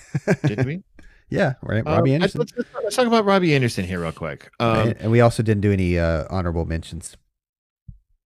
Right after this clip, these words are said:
Speaker 1: Right. Um, how are we doing on time?
Speaker 2: Uh, we're going a
Speaker 1: Yeah.
Speaker 2: little long.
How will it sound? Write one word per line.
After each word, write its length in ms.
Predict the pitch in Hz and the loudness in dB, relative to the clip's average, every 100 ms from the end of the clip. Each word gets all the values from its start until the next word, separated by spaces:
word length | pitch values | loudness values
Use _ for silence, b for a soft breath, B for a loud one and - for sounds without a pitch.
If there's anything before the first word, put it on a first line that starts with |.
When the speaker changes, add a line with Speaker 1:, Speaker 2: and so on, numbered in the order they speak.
| _ _ _ _ _ | _ _ _ _ _
Speaker 1:
Right. 520 | 131 120 101 - - - b b - | -2 -2 -2 -8 -20 -20 b b -2
Um, 720 | 120 113 107 104 104 101 90 - | 0 2 2 0 -2 -6 -12 -14
how 120 | - | -4
are 40 | 117 | -2
we 60 | |
doing 180 | 107 104 | 0 -2
on 100 | 90 | -4
time? 320 | 82 78 62 - _ _ _ _ 101 | -10 -16 -16 -20 _ _ _ _ 0
Speaker 2:
Uh, 120 | 107 | 2
we're 100 | 110 | 4
going 220 | 113 104 | 4 4
a 60 | 98 | 4
Speaker 1:
Yeah. 80 | 98 | 4
Speaker 2:
little 160 | 92 | 2
long. 320 | 87 78 78 | 0 -4 -10